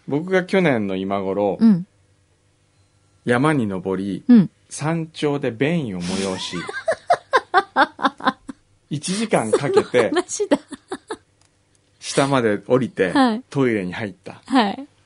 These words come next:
Speaker 1: あれは苦しかった。<laughs> ね？あれは苦しかったですよ。本当に、いつ漏らしてもおかしくないぐらい、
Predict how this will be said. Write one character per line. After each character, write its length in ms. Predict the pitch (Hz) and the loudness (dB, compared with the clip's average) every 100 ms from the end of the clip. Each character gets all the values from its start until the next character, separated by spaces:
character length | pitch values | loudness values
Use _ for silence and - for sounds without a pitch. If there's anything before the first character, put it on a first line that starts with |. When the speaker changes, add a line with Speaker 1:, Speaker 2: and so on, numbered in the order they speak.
| _ _ | _ _
Speaker 1:
あ 180 | 113 123 | -10 -8
れ 340 | 123 143 147 | -8 -6 -2
は 180 | 160 190 | 0 0
苦 240 | 202 170 165 | -2 0 2
し 80 | |
か 100 | 302 | 2
っ 20 | 147 - - - 1077 1047 1077 1077 571 - 659 - - - - 370 - - | 0 0 0 -2 -6 -8 -8 -2 -2 0 -4 -4 -10 -10 -10 -12 -10 -8
た。 20 | |
<laughs> 40 | 143 | 0
ね？ 300 | 165 311 _ _ | 2 0 _ _
あ 160 | - 139 | -4 -2
れ 220 | 151 170 | -2 0
は 160 | 185 202 | 0 0
苦 260 | - 156 | 2 2
し 80 | 220 | 2
か 80 | 147 | -2
っ 80 | 123 | -4
た 100 | - | -4
で 100 | 87 | -6
す 100 | - | -6
よ。 160 | - - _ - | -12 -14 _ -10
本 300 | - 196 202 | -4 -2 -2
当 180 | 202 | 2
に、 460 | 185 180 170 165 165 | 2 2 0 -2 -6
い 220 | - 202 | -6 -8
つ 140 | - 185 | -4 2
漏 140 | 147 | 4
ら 120 | 147 | 4
し 80 | - | 0
て 60 | 135 | -4
も 120 | 117 | -4
お 20 | |
か 140 | 117 135 | -4 -4
し 100 | - | -4
く 100 | 120 | -4
な 100 | 110 | -2
い 40 | |
ぐ 100 | 101 | -4
ら 80 | |
い、 20 | 95 | -4